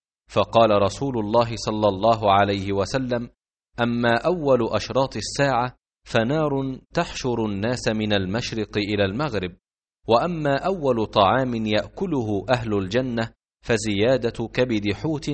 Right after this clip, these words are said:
وأما الشبه في الولد فإن الرجل إذا غشي المرأة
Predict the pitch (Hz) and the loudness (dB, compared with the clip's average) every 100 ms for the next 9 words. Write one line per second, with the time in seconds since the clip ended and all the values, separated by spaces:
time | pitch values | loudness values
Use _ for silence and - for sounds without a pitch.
0 | 139 139 _ _ _ 123 147 190 156 107 | -8 -12 _ _ _ 2 2 2 -2 -2
1 | - 143 139 117 113 117 104 92 117 127 | 0 -2 0 0 -2 -2 -2 2 2 2
2 | 117 - _ _ 135 160 190 151 123 104 | -2 -8 _ _ -2 -2 -2 -2 0 0
3 | 123 123 110 104 110 101 98 95 120 - | 0 2 0 0 0 2 4 2 -2 -2
4 | 107 101 92 123 - 117 - | 0 0 0 -2 0 -2 -2